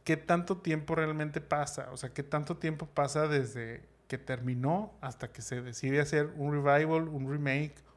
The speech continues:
o un reboot? O sea, yo siento que cada vez es menos, y ese menos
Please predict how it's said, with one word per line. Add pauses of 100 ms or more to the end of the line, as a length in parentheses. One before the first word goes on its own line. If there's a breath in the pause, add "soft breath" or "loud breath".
(140 soft breath)
o
un
reboot? (840 soft breath)
O
sea, (100)
yo
siento
que
cada
vez
es
menos, (220)
y
ese
menos